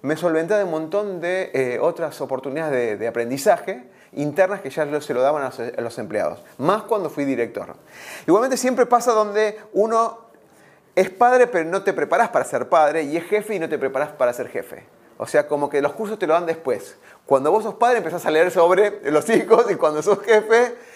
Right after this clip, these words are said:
empezás a leer, te dan curso de liderazgo, trabajo en equipo y demás. Eso es el primer trabajo que te da una formación. Yo entré como director de sistemas en el banco, perdón, no entré, continué. En un momento sí, a los seis meses, eh, terminé con el tema de la policía y demás.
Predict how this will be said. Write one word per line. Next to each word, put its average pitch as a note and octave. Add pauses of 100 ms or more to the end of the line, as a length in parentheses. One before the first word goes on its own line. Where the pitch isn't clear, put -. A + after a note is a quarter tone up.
(140)
empezás F3+
a E3+
leer, G3
te D3+
dan D#3
curso D#3+
de C#3+
liderazgo, C#3+
trabajo D3
en C3
equipo D#3+
y B2+
demás. A#2
Eso A3
es A#3
el G3+
primer F3
trabajo D3
que C3+
te C3
da C3+
una C3+
formación. A#2
Yo A3
entré A3+ (240)
como D3
director G3
de G#3
sistemas F#3
en E3
el D#3+
banco, G#3+ (280)
perdón, C3
no C3+
entré, A#2+
continué. F3+ (260)
En A#2+
un A#2+
momento C#3+
sí, -
a C3
los C3
seis C3+
meses, D3
eh, A2
terminé A#2+
con A#2
el G#2+
tema A#2+
de A2+
la G#2+
policía B2+
y C3
demás. G3+